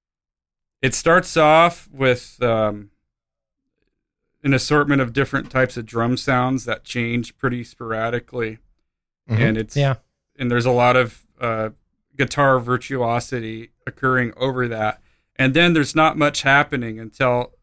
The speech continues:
Speaker 1: uh, closer to the middle of the record when he starts introducing synth pads and different other types of sounds.
Speaker 3: Yeah.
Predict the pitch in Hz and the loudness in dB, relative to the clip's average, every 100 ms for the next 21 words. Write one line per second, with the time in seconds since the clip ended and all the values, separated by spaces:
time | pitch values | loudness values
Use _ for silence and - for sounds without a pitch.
0 | _ _ _ _ - 123 117 _ _ _ | _ _ _ _ -8 -8 -8 _ _ _
1 | - 147 147 131 139 123 127 123 123 113 | -2 0 0 -4 -4 0 0 2 0 0
2 | 110 117 127 123 113 113 110 127 120 117 | 0 0 0 -6 -6 -6 -6 -2 -2 -2
3 | 123 120 117 117 - 120 107 - 123 - | -10 -12 -8 -8 -8 -14 -16 -6 -6 -6
4 | _ 127 110 104 104 104 - _ _ _ | _ -2 0 -2 -6 -14 -20 _ _ _
5 | _ - 120 123 123 120 120 120 110 113 | _ -10 -4 -4 -6 -8 -8 -8 -6 -6
6 | 110 - - 117 107 107 110 - _ _ | -6 -8 -10 -6 -4 -6 -12 -20 _ _
7 | _ _ _ _ _ _ _ _ 139 143 | _ _ _ _ _ _ _ _ -2 -2